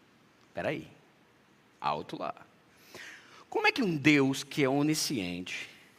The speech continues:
não sabe de tudo? Essa é uma pergunta interessante. Talvez você já tenha feito essa pergunta quando leu esse texto. Ateus adoram esse texto.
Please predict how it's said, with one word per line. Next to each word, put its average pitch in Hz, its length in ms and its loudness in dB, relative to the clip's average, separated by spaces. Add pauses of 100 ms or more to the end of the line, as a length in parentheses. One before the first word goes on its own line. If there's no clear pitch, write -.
(760)
não 208 320 4
sabe 190 460 -2
de 180 140 -6
tudo? 190 460 -10 (1040)
Essa - 100 -20
é - 20 -18
uma - 100 -20
pergunta 185 300 -6
interessante. 285 680 -10 (1400)
Talvez 139 240 2
você 120 180 -4
já 151 80 4
tenha 175 160 -2
feito 185 200 -2
essa 190 140 -6
pergunta 208 360 -4
quando 143 200 -4
leu 139 100 0
esse 135 140 -6
texto. 143 260 -4 (240)
Ateus 202 560 6
adoram 208 580 4
esse 202 160 -4
texto. - 380 -8